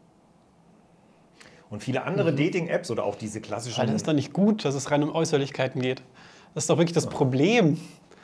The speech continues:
Speaker 1: Quatsch. Lass mich mal, lass mich mal kurz, <laughs> lass mich mal kurz bitte weiter, weiter,
Speaker 2: Okay.
Speaker 1: äh, weiterreden. Ähm, andere Dating-Plattformen oder gerade auch so Partneragenturen, glaub ich, hieß das früher mal, ne, die dann quasi so Leute, die total busy sind, dann
Speaker 2: Mhm.
Speaker 1: gematcht haben. Vielleicht gibt's das ja heute auch noch.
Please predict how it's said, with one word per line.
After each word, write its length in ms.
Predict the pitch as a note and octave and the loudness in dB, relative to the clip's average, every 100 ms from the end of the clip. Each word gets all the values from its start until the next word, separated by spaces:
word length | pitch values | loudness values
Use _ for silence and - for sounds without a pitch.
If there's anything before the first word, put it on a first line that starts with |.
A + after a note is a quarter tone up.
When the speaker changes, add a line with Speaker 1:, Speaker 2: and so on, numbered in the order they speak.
| - - - | -20 -20 -20
Speaker 1:
Quatsch. 400 | - - G#2+ - - - - | -10 -6 -4 -6 -12 -20 -6
Lass 120 | D3 | -2
mich 100 | F#3 | 4
mal, 220 | D#3+ D3 C#3 | 6 6 6
lass 140 | D#3 | 2
mich 80 | B3 | 6
mal 100 | D3 | 6
kurz, 200 | G4+ - F#4 | 8 6 4
<laughs> 60 | |
lass 240 | C3 D3+ - | 6 4 6
mich 20 | D3+ | 4
mal 60 | |
kurz 220 | E3 D#3+ - | 6 2 2
bitte 180 | B2+ | 0
weiter, 400 | A2 A2 A2+ G#2+ | 4 6 4 2
weiter, 220 | A#2+ A2 G#2+ | 0 0 0
Speaker 2:
Okay. 160 | - G#2 | 0 0
Speaker 1:
äh, 80 | G2+ | -2
weiterreden. 320 | G#2+ A2 G2 F#2+ - - - - | -2 -4 -6 -10 -18 -20 -20 -8
Ähm, 400 | B2 A#2 A#2+ A#2 - - - - | -2 0 0 -4 -10 -20 -20 -6
andere 540 | A2+ F3+ A#3+ G3+ D#3+ | -2 0 4 4 4
Dating-Plattformen 1200 | - C#3+ D#3+ G3 D3 A#2+ A2 - G#2+ G#2+ D#3+ G3 G3+ - _ - - | 2 0 2 2 0 2 2 0 -2 0 -2 -6 -12 -18 _ -20 -10
oder 220 | A2+ A2+ | -4 -4
gerade 340 | - A2 B2 | -4 -2 -2
auch 80 | A#2 | -2
so 200 | - A2 G#2 - - | -2 -6 -6 -14 0
Partneragenturen, 600 | C3 - F#2+ A2 A2 G2 | 0 0 -6 -6 -6 -8
glaub 180 | G2+ | -8
ich, 80 | F#2 | -10
hieß 140 | - - | -14 -12
das 140 | G2 | -12
früher 220 | - G2+ | -10 -10
mal, 180 | F#2+ F2+ | -10 -10
ne, 120 | C#3 | -10
die 140 | A#2+ G#2 | -8 -10
dann 400 | G2+ G2+ G2 G2 | -10 -12 -16 -18
quasi 320 | - G#2 G#2 | -14 -8 -8
so 360 | G2+ G#2 G2+ G#2 - - | -6 -8 -8 -12 -16 -16
Leute, 320 | A#2 G#2+ A2 B2 | -10 -8 -8 -10
die 200 | G#2+ G#2+ - | -12 -14 -18
total 480 | - B2 - A2 B2 | -16 -16 -14 -14 -10
busy 380 | A#2+ C3+ C3+ B2+ | -8 -8 -8 -10
sind, 340 | G2+ A2+ A2+ | -8 -6 -6
dann 120 | G#2+ G#2+ | -6 -6
Speaker 2:
Mhm. 40 | |
Speaker 1:
gematcht 420 | G#2 A2 B2+ - A#2 | -4 -4 -6 -8 -6
haben. 180 | G#2 | -6
Vielleicht 180 | G2+ F#2+ | -6 -12
gibt's 160 | - - | -14 -14
das 140 | G2 | -12
ja 80 | F#2+ | -12
heute 160 | F#2 - | -12 -14
auch 80 | |
noch. 140 | A2 | -14